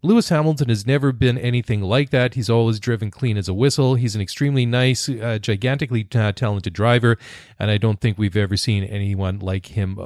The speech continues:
before, end quote. Very interesting take. Um, certainly I'm old enough, uh, to remember, uh, well, I was a, uh, you know, obviously I remember Michael Schumacher. That was kind of, uh, uh, you know, he was the big driver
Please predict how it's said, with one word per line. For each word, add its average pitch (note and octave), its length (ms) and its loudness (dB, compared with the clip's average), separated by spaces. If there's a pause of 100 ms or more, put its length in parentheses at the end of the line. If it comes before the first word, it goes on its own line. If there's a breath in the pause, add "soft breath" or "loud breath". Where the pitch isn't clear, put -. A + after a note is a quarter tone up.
before, F#2+ 480 -4
end F2+ 220 -10
quote. E2+ 400 -6 (320 loud breath)
Very G3 300 4
interesting E3 400 0
take. C#3 320 0
Um, A#2+ 380 0
certainly C3 440 0
I'm C3+ 240 0
old C3+ 220 0
enough, B2+ 280 0
uh, A#2+ 120 2
to C3 160 -6
remember, A#2 800 2
uh, G#2 240 -4
well, G#2 100 -6
I F#2+ 100 -6
was G2+ 160 -4
a, G2+ 80 -4 (120)
uh, G2 200 -10
you G#2 120 -8
know, G2+ 180 -12
obviously G#2+ 460 -4
I F#2+ 60 -2
remember G2+ 340 -4
Michael A2 320 -2
Schumacher. C#3+ 540 2
That A#2 160 0
was A2 120 -4
kind A2+ 280 0
of, F#2+ 100 -6
uh, G#2 240 0 (460 loud breath)
uh, G2 260 -6
you G#2+ 60 -4
know, G2+ 240 -4
he B2 160 2
was A#2 100 2
the A#2 100 0
big A2+ 320 2
driver B2+ 640 2